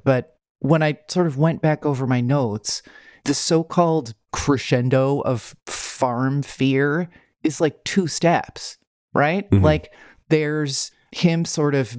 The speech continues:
Speaker 1: eating like he's still in prison while they're all staring at him. And then there's the snakes, and then there's the horse, and then they're on top of the house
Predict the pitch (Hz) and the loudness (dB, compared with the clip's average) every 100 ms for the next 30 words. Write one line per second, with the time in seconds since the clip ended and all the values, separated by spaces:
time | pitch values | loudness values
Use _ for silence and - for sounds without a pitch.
0 | - 143 135 143 135 135 120 - 104 113 | 0 2 4 2 2 -2 -4 -10 -2 0
1 | 117 117 139 123 - 131 120 117 143 135 | 0 -2 -4 -2 0 2 0 2 0 0
2 | 107 110 135 117 120 120 123 113 107 139 | -2 -2 -2 2 0 2 -2 -2 -2 0
3 | 123 107 101 101 101 110 160 - - - | 0 -2 -2 -2 -2 0 0 -2 -14 -20
4 | - _ - 143 135 131 127 - - 117 | -20 _ -4 -2 0 -2 -2 -6 -8 0
5 | 135 131 127 127 131 - 135 - 143 120 | 0 2 0 0 -2 -2 -2 0 0 0
6 | 110 127 - - - - 143 139 120 135 | -2 -4 -4 -4 -6 -4 -2 0 0 0
7 | 135 131 131 117 - 131 147 165 120 101 | 2 0 0 -4 -2 0 2 2 0 -2
8 | 123 - - 139 139 143 143 139 135 135 | -4 -4 -2 0 2 2 0 0 0 -2
9 | 135 _ _ 143 135 - 143 139 139 131 | -4 _ _ -2 -2 -2 -2 0 -2 -2
10 | 117 - - _ _ 143 131 139 160 120 | -4 -12 -18 _ _ -2 0 2 0 0
11 | 117 120 - - | -4 -4 -6 -6